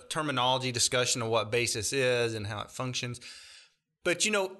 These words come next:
every market's kinda got its own unique take on basis as far as its movement. Like Phil said earlier, you know, the, the otas are gonna do something a little different than the, the high deficit areas of the Southeast. And, and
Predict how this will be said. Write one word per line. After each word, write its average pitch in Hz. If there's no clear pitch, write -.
every 220
market's 165
kinda 147
got 135
its 123
own 139
unique 131
take 139
on 110
basis 104
as 107
far 123
as 113
its 107
movement. 127
Like 127
Phil 147
said 131
earlier, 123
you 123
know, 113
the, 113
the 131
otas 139
are 120
gonna 120
do 123
something 120
a -
little 117
different 120
than 113
the, 110
the 120
high 117
deficit 117
areas 110
of 104
the 95
Southeast. 117
And, 127
and 170